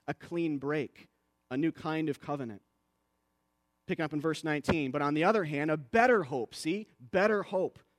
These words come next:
is introduced through which we actually can draw near to God.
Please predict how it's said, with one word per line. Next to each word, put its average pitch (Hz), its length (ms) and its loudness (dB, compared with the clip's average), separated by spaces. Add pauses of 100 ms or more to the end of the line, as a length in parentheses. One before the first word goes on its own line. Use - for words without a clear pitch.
(120)
is 147 120 0
introduced 156 800 -4 (480)
through 170 320 0
which 151 260 0
we 147 80 2
actually - 280 0
can 147 120 -6
draw 127 220 -4
near 123 180 -4
to 110 60 -10
God. 107 300 -6